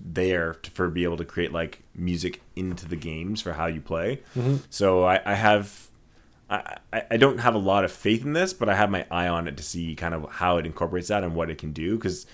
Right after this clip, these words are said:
Speaker 1: it could be kind of fun, especially if I play
Speaker 2: Well, it's
Speaker 1: with a
Speaker 2: out,
Speaker 1: friend.
Speaker 2: it's out right now. Soundfall.
Speaker 1: Oh, right. It came out, like, that day.
Speaker 2: Yeah.
Speaker 1: So maybe I'll, I'll look at impressions of it and see what people say.
Speaker 2: Yeah, let me know. I mean, if it's on, it's online too, it might be a fun one to,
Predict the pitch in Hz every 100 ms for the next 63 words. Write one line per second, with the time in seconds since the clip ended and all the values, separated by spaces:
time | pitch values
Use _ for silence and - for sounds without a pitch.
0 | - - 113 - 180 139 - 104 92 107
1 | 104 87 85 95 98 - - 101 - 107
2 | 104 90 87 90 135 92 90 170 208 185
3 | 143 147 180 160 139 131 117 139 - -
4 | - - - - - - - - - -
5 | - 107 104 - 90 - - - 131 147
6 | 139 151 127 - 123 120 104 85 98 85
7 | 87 85 69 - - 113 113 101 - 117
8 | 127 147 123 110 101 101 98 95 98 90
9 | 85 90 90 90 78 76 - 82 80 73
10 | - - 69 82 - - - - - -
11 | - 165 131 147 151 147 123 123 113 135
12 | 156 143 151 143 123 139 110 95 147 113
13 | 95 98 104 107 107 - 110 107 98 95
14 | 101 95 95